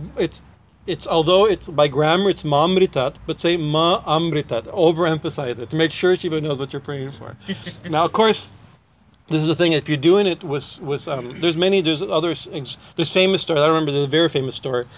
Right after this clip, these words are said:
about, uh, somebody who chanted the wrong mantra and got killed instead of benefited like that. You know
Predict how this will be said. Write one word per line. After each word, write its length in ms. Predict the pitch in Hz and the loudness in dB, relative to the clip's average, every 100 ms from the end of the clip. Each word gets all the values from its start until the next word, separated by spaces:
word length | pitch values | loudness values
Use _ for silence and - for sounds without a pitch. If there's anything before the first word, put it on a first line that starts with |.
| - | -12
about, 180 | 143 135 | -4 -2
uh, 120 | 139 | -2
somebody 300 | - 139 135 | -2 -4 -2
who 80 | 131 | -4
chanted 280 | 135 127 127 | -6 -6 -4
the 80 | 127 | -6
wrong 220 | 123 123 | -4 -6
mantra 300 | 120 117 160 | -8 -6 -6
and 340 | 156 117 113 113 _ _ - | -6 -10 -12 -16 _ _ -8
got 180 | 120 - - - _ - | -8 -8 -20 -20 _ -6
killed 260 | 147 131 | -4 -4
instead 340 | 127 127 127 120 | -8 -8 -6 -4
of 200 | 120 120 | -6 -6
benefited 460 | 123 120 127 120 | -6 -6 -10 -10
like 200 | 117 113 | -10 -14
that. 160 | 123 110 | -14 -14
You 60 | 139 | -12
know 100 | 123 | -12